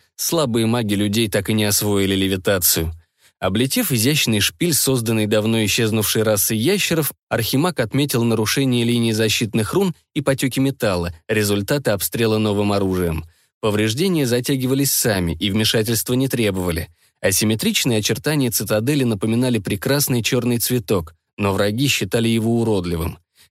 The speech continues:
Конечно, из зависти, ведь у них ничего подобного не было. Купол сверкал радужными всполохами, поглощая чужую магию.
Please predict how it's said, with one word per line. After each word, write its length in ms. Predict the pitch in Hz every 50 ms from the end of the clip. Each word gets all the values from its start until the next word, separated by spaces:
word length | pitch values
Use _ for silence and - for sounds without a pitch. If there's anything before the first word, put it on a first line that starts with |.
| _ -
Конечно, 400 | 208 208 170 131 - - 110 113
из 80 | 110
зависти, 540 | 104 107 110 104 95 90 85 - - - -
ведь 260 | 85 92 95 90 -
у 40 | 107
них 200 | 113 127 120 -
ничего 540 | 110 110 110 101 - - 107 101 113 135 135
подобного 560 | - 127 120 120 131 120 110 120 120 113 117
не 240 | 120 117 113 107 98
было. 300 | 87 85 82 76 76 - _ _ _ _ _ _ _ _ -
Купол 300 | 262 262 - 151 120 110
сверкал 480 | - 113 113 107 - - 170 156 117
радужными 480 | 117 117 110 107 101 98 110 107 101 98
всполохами, 640 | 92 - - - - 175 180 160 135 - 135 113 107
поглощая 640 | 95 - 110 104 107 107 104 - - 131 120 107
чужую 380 | 95 - 113 98 104 107 104 107
магию. 440 | 104 101 98 90 87 90 82 80